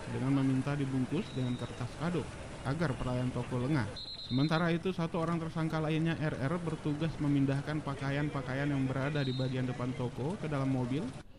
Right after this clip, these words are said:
yang sudah ditunggu oleh tersangka R K dan kemudian dibawa kabur. Namun, aksi tersangka ini diketahui oleh si pemilik toko dan terlibat kejar-kejaran. Aksi tersangka ini sudah berlangsung sejak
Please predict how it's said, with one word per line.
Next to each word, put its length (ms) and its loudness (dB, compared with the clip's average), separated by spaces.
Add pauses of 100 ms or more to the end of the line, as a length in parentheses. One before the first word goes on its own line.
(100)
yang 120 -2
sudah 200 2
ditunggu 520 0
oleh 120 0
tersangka 520 -4
R 200 -2
K 80 -6 (400)
dan 160 2
kemudian 560 4
dibawa 240 0
kabur. 400 0 (640)
Namun, 240 6
aksi 320 0
tersangka 640 2
ini 320 4
diketahui 480 2
oleh 240 2
si 160 -2
pemilik 400 2
toko 560 0
dan 160 2
terlibat 480 2
kejar-kejaran. 720 0 (480)
Aksi 320 -2
tersangka 400 2
ini 240 2
sudah 240 0
berlangsung 480 2
sejak 320 0